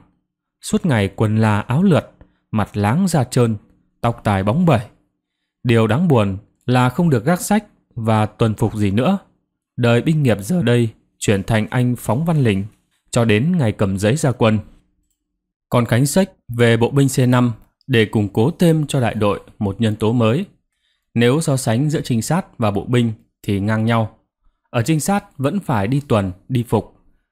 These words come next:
gặp địch vẫn phải vận động cận chiến như bộ binh. Bộ binh còn có lúc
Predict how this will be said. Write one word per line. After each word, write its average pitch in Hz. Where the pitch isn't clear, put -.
gặp 131
địch 131
vẫn 156
phải 127
vận 107
động 110
cận -
chiến 175
như 120
bộ 107
binh. 113
Bộ 127
binh 143
còn 104
có 127
lúc 180